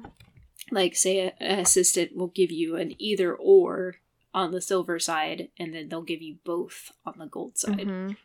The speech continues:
Speaker 1: Something like that. So, this one I think is definitely more complicated. There's definitely a lot more going on. There isn't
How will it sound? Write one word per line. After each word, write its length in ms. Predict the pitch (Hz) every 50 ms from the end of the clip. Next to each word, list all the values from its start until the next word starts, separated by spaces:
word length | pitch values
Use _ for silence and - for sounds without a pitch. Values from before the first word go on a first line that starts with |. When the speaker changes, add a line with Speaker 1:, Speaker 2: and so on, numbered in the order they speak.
| _ _ _ _ _ _ _
Speaker 1:
Something 340 | - - 190 175 - - - 180
like 200 | 185 180 - -
that. 260 | - - - - - - _ _ _ _ _ _ _ _ _ _ _ _ _ _ _ _ _ _ _ _ _ _ _ _ _ - - _ _ _ - -
So, 440 | - - - 196 185 180 185 185 185 - - - - - - _ _ -
this 200 | 269 277 277 -
one 140 | 294 277 269
I 100 | 233 220
think 260 | 214 - 196 190 190
is 380 | 190 180 170 170 - - - - - _ _ _ _ _ _ _ _ _ _ _ _ - _ _ _ -
definitely 440 | - 247 240 - - 247 240 226 220
more 680 | 220 208 208 202 202 190 190 185 175 170 170 170 165 -
complicated. 760 | - - 190 180 170 - 196 - 226 220 226 254 262 247 233
There's 320 | 190 185 180 175 - -
definitely 480 | - - 165 165 - - 185 180 175 175
a 260 | 175 - - 175 170 170 175 180
lot 380 | 175 170 175 180 180 - -
more 440 | - 180 175 170 170 170 170 170 165
going 320 | - 180 175 175 170 175 165
on. 520 | - - 175 165 165 175 190 214 269 285 - - - _ _ - - - - - _ _ _ _ _ _ _ _ _ - _ _ _ - -
There 220 | 196 190 190 175 - -
isn't 640 | - 185 180 196 233 262 294 311 294 - - - -